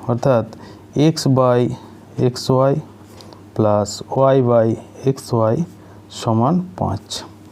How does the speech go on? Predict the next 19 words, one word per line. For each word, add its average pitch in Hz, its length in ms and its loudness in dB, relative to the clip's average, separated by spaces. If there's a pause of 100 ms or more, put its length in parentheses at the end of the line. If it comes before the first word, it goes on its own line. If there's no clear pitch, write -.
(300)
তাহলে - 160 0 (100)
x - 20 -8 (180)
x - 20 -8 (120)
ক্যান্সেল 131 360 0
হবে, 131 160 2 (260)
y 120 40 2 (160)
y - 100 2
ক্যান্সেল 120 360 0
হবে, 117 200 2
তাহলে 117 240 2
এখানে 127 260 0
থাকবে 123 300 4 (720)
ওয়ান 123 240 4 (140)
by 127 160 4 (480)
y - 20 2 (500)
plus 123 280 2 (240)
one 131 100 2 (100)
by 120 140 2 (460)
x - 20 -8